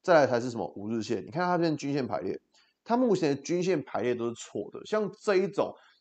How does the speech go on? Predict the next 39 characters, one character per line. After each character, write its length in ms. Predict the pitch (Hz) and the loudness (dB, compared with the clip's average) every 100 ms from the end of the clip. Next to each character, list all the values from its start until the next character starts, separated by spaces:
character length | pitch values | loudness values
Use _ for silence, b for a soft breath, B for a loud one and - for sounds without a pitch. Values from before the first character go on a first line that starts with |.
| _ | _
均 180 | - 190 | -6 -2
线 280 | 180 170 - | 0 0 -2
排 180 | - 113 | 0 2
列 180 | 131 | 2
错 300 | 123 - 151 | 0 -4 -2
误 80 | 127 | 0
的 80 | 110 | 0
股 140 | 107 | -4
票， 180 | - 110 | -6 -6
它 160 | 101 156 | 2 2
的 80 | 131 - | 0 -4
就 100 | 151 | -6
是 140 | 127 | -2
有， 120 | 117 - _ _ | -4 -4 _ _
它 140 | - | 0
就 140 | 185 190 | 2 2
是 40 | |
比 120 | 127 | 0
较 80 | 139 | -2
偏 280 | 139 - 135 | -2 -2 -2
向 220 | 127 117 | 0 -2
弱 200 | - 135 | -2 -2
势 120 | 110 110 | -2 -4
的 80 | |
标 240 | 101 104 90 | -4 -4 -6
的， 120 | 98 92 | -8 -4
所 100 | 202 | 0
以 60 | |
像 120 | 226 226 | 2 2
这 60 | |
种 80 | 185 | 4
弱 100 | 190 | 4
势 160 | 170 160 | 4 2
标 160 | 147 | 2
的 80 | 147 | 2
其 80 | 117 | 0
实 160 | 113 | -6
就 140 | 113 131 | -6 -4
是， 160 | 127 | -4